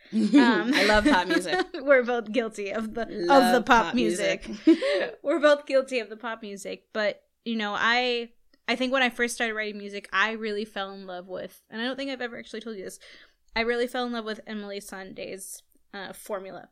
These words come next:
Speaker 2: that she uses to build the song.
Speaker 1: Mm.
Speaker 2: Um, and so she always does, like, a little instrumental intro. She does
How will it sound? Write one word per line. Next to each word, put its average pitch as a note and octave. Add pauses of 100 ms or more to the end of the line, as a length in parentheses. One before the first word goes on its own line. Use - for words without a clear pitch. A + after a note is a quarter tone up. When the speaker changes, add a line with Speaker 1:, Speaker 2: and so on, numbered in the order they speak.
Speaker 2:
that G#3+
she -
uses G3
to -
build F3+
the G3
song. E3+ (360)
Speaker 1:
Mm. A#3 (640)
Speaker 2:
Um, G#3
and G3+
so F#3+
she G#3+
always G3+
does, G3 (540)
like, F3+
a F#3
little G#3
instrumental A3
intro. D#4+ (300)
She -
does G3